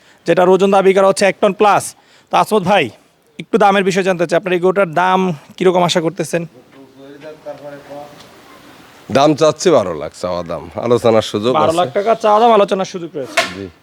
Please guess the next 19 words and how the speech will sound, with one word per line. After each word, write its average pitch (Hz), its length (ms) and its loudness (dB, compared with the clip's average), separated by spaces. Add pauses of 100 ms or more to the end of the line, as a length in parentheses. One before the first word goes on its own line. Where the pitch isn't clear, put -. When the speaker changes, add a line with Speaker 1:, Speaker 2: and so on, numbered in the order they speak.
(300)
Speaker 1:
আসমত 208 220 0
ভাই, 226 80 6
মাশাআল্লাহ, 233 300 4
খুব 226 100 -2
সুন্দর 254 240 2
সুন্দর 247 220 4
দুটি 220 200 0
গরু 208 180 4
দেখলাম। 214 280 2
এই 202 60 2
গরুগুলো 202 320 4
যদি 202 180 -2
কেউ 214 120 2
আপনার 208 200 0
কাছ 196 100 -2
থেকে 202 140 -2
সংগ্রহ 208 340 2
করতে 180 240 0
চায়, 131 220 -2